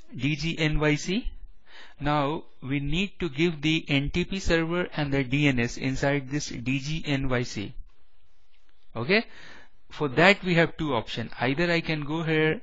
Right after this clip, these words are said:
inside the, uh, configuration system profile, or I can go click here to the system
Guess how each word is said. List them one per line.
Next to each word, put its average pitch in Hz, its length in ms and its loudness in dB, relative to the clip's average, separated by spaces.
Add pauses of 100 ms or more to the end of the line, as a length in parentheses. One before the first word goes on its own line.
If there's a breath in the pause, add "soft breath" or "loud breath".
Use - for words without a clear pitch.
(180)
inside 135 520 2
the, 143 300 0 (440 loud breath)
uh, 120 160 -2
configuration 139 760 4
system 147 380 -4
profile, 170 440 2 (300)
or 185 320 6 (640 loud breath)
I 131 120 2
can 151 220 0
go 156 220 0
click 180 340 2
here 151 260 6
to 147 160 -4
the 131 100 0
system 180 520 -2